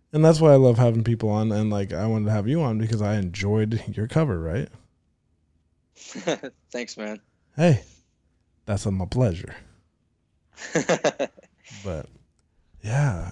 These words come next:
Speaker 1: it's, it's, it's a real cool thing. I, I mean, I've loved doing it, and it's given me something to do in my free time. So, but yeah. So, hey, where, where are some places that you've, uh,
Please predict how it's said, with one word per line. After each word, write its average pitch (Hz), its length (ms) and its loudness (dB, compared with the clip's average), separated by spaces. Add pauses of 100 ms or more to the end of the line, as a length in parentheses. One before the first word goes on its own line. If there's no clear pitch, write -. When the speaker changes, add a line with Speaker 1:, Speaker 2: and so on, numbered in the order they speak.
Speaker 1:
it's, 151 260 -6
it's, - 340 -4
it's 160 160 0
a 147 60 4
real 123 220 2
cool 107 240 -6
thing. 95 380 -8
I, 113 420 -4
I 95 120 -12
mean, 87 280 -12 (360)
I've 104 220 -6
loved 98 260 -6
doing 104 260 -6
it, 101 220 -8
and 87 560 -12 (440)
it's - 180 -16
given 101 440 -8
me 98 240 -8 (680)
something 95 260 -4
to 98 80 -4
do 95 140 -4
in 92 60 -4
my 92 140 -4
free 95 220 -8
time. 95 400 -8 (120)
So, 95 280 -10 (1600)
but 101 100 -8
yeah. 98 220 -6 (720)
So, 151 160 6
hey, 170 220 10
where, 160 280 4
where 156 180 0
are 196 60 0
some 160 380 -2
places 120 400 -2
that 107 140 -2
you've, 101 320 -6
uh, 87 340 -6